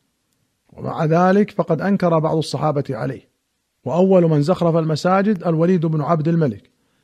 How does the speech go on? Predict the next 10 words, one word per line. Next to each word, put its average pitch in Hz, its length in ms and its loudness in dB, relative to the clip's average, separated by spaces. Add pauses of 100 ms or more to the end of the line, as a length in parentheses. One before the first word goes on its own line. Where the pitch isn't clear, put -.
(200)
وذلك 165 440 0
في 151 200 -2
أواخر 151 640 0
عصر 151 280 -4
الصحابة، 143 580 -4 (640)
وسكت 160 500 -4
كثير 165 480 0
من 147 200 -2
أهل 151 200 0
العلم 143 400 -2